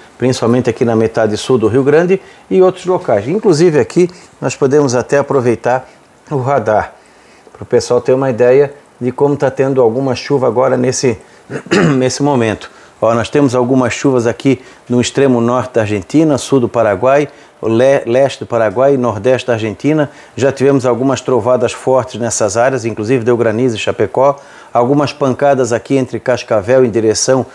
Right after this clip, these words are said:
ao sudoeste. E no Rio Grande do Sul, entre Santa Maria, Santa Cruz, indo aqui em direção a Bagé, toda parte da fronteira com o Uruguai, toda a metade, uma parte da metade sul e oeste do Rio Grande do Sul, tá tendo nesse momento algumas trovadas fortes. De repente, um ou outro temporal isolado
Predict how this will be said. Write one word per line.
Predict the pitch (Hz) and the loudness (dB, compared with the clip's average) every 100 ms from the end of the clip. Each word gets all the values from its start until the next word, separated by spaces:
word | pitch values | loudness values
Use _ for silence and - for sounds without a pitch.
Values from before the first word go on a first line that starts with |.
| - - | -20 -4
ao | 113 113 | -2 -2
sudoeste. | - 123 110 131 135 147 | -2 0 2 2 0 0
E | |
no | 139 | 0
Rio | 135 | 2
Grande | 143 156 143 | 2 2 2
do | |
Sul, | 131 - 160 - - - | -2 2 2 0 -6 -8
entre | 117 131 - | -2 -2 0
Santa | 139 127 | -2 0
Maria, | 123 120 131 143 | 0 2 4 2
Santa | - 123 120 | 2 0 -2
Cruz, | 107 127 143 - - - - | 0 2 2 0 -16 -16 -4
indo | 131 131 | 0 2
aqui | 120 139 | 2 2
em | 135 | 2
direção | 123 120 110 135 123 | 2 2 2 0 0
a | |
Bagé, | 101 107 98 127 139 - - - | 2 0 2 0 0 -4 -20 -6
toda | 131 131 123 | -2 0 0
parte | - 135 127 120 | 0 -2 0 -4
da | 117 | -2
fronteira | - 110 139 123 | -2 -2 0 0
com | 117 | -2
o | |
Uruguai, | 113 131 | 0 0
toda | 131 185 165 147 - - - | 0 0 2 0 -6 -14 -2
a | |
metade, | 165 165 - 165 | 0 0 2 0
uma | 165 160 | 0 -2
parte | - 190 170 | -2 -2 0
da | |
metade | 156 151 156 143 131 | 0 0 0 -2 -2
sul | - 160 | -2 0
e | 147 | 2
oeste | 131 139 - | 2 2 -2
do | |
Rio | 127 | -2
Grande | 127 127 | 0 0
do | 123 | -2
Sul, | - 165 - - - | 0 0 -2 -20 -6
tá | 196 | -4
tendo | 185 180 165 143 | 0 2 2 2
nesse | 143 147 147 | 2 0 0
momento | 143 120 139 143 156 - - | 0 2 0 0 -2 -4 -8
algumas | - 120 131 143 135 | -2 0 2 0 0
trovadas | 143 135 107 131 131 131 | 0 0 2 2 2 -2
fortes. | - 123 131 131 - | -2 0 0 -2 -2
De | 190 | 0
repente, | 156 156 156 143 143 | 2 0 -2 -2 -4
um | 165 | -2
ou | 139 | 0
outro | 143 - | -2 -4
temporal | 143 135 123 131 | -10 -6 -2 -2
isolado | 135 123 117 127 | 0 0 2 2